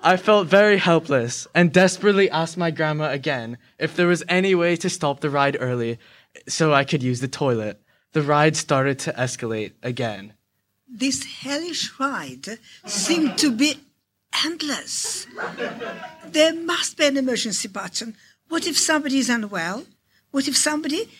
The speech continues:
Speaker 2: has a heart attack? What if somebody has a stroke when every minute matters? And I was looking for the emergency button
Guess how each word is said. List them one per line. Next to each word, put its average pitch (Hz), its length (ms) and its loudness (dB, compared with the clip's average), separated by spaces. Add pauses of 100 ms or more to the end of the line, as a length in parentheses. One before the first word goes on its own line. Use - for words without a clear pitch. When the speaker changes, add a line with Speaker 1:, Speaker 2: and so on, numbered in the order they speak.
(120)
Speaker 2:
has 254 180 -4
a 277 60 0
heart 311 380 -4
attack? - 500 -10 (380)
What 214 120 -6
if 233 100 -2
somebody 254 320 0
has 247 180 -2
a 269 80 2
stroke 381 420 -2
when 240 180 -2
every 220 240 -2
minute 226 320 -4
matters? 269 540 -4 (600)
And 339 280 2
I 339 100 2
was 330 200 0
looking 339 240 -2
for 320 180 -2
the 320 160 -4
emergency 330 580 -4
button 277 420 -6